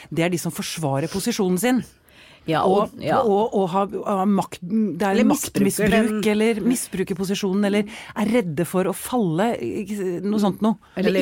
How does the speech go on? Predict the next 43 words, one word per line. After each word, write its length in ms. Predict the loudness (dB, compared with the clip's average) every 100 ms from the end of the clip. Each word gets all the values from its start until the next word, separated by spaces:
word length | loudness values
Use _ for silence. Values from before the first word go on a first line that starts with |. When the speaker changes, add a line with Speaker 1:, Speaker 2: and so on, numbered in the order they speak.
| 2
Speaker 3:
gjøre 60 |
Speaker 2:
ikke 80 | 2
tar 160 | 0 0
Speaker 3:
feil 160 | 0
Speaker 2:
seg 40 | -4
tid 320 | -4 -4 -4
til 180 | -4 -4
å 20 |
bli 120 | -4
kjent, 440 | -4 -2 0 -2 -4
for 140 | -2
det 100 | 2
er 160 | 2 2
jo 140 | 0
det 300 | 2 0 0
du 80 | 0
forteller, 540 | -4 -4 -2 -2 -2 -2 -8 -18 -4
Speaker 3:
Mm. 100 | -2
Speaker 2:
at 140 | 0
plutselig 360 | -2 -6 -2 0
var 120 | 2
det 80 | 2
noen 180 | 0 -2
som 120 | -6
skulle 180 | -6 -6
fortelle 560 | -6 -4 -2 -2 -2 -2
deg 340 | 0 0 0
noe 260 | 0 0 0
om 240 | -2 -2 -2
deg 300 | -2 -2 -2
uten 580 | -4 -6 -8 -12 -6 -4
å 140 | -2 -2
ha 80 |
brukt 280 | -2 -4 -8
tid 260 | -6 -4 -4
på 80 | -4
å 40 |
bli 100 | -4
kjent 320 | -4 -4 -4 -2
med 100 | -2
deg 100 | 0
Speaker 1:
Mm. 60 | 0
Speaker 2:
først. 280 | 0 -2